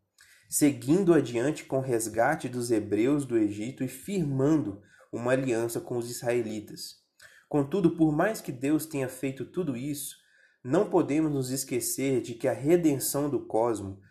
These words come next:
só estaria completa se a humanidade estivesse restaurada no centro desse projeto.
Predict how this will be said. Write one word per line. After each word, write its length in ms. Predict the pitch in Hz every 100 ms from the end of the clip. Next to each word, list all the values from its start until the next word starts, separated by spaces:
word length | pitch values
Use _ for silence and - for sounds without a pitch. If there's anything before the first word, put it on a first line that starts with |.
| _ -
só 320 | - - 196
estaria 480 | 196 - 123 135 143
completa 580 | 143 120 - 120 123
se 160 | 127 -
a 60 | 131
humanidade 640 | 127 139 123 113 120 123
estivesse 580 | 120 123 113 120 123 120
restaurada 1080 | 110 120 175 - 147 123 110 117 113 101 - _ -
no 160 | 120 156
centro 520 | - - 160 180 135
desse 240 | 117 113 -
projeto. 560 | 110 92 98 - -